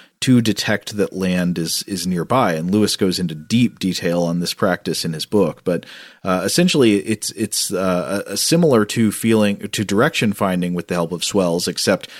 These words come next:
feeling for interruptions in swells and reflections of swells from n-, known land masses.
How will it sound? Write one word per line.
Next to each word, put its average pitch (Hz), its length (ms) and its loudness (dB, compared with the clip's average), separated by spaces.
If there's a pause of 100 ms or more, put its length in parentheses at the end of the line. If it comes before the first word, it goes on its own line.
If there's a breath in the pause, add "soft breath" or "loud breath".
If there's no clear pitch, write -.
(180 loud breath)
feeling 113 340 4
for 95 200 -4
interruptions 101 920 0
in 85 140 -4
swells 82 560 -2
and 90 120 -2
reflections 87 720 -2
of 82 140 -6
swells 82 560 -2
from 87 420 -2
n-, 101 160 -4
known 98 320 0
land 95 400 2
masses. - 720 -8